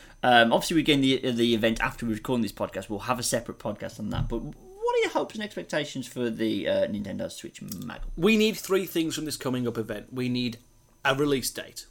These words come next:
Speaker 2: We need a price point. We need a launch lineup. If they are planning on launching this system, by the way, we're talking about the Nintendo Switch. I don't know whether we made that apparent. Uh, if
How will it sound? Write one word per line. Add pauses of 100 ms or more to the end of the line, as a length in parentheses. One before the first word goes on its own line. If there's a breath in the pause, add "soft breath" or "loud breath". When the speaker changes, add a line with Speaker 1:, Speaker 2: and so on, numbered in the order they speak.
Speaker 2:
We
need
a
price
point. (100)
We
need
a
launch
lineup. (540 loud breath)
If
they
are
planning
on
launching
this
system, (340)
by
the
way,
we're
talking
about
the
Nintendo
Switch.
I
don't
know
whether
we
made
that
apparent. (320 loud breath)
Uh,
if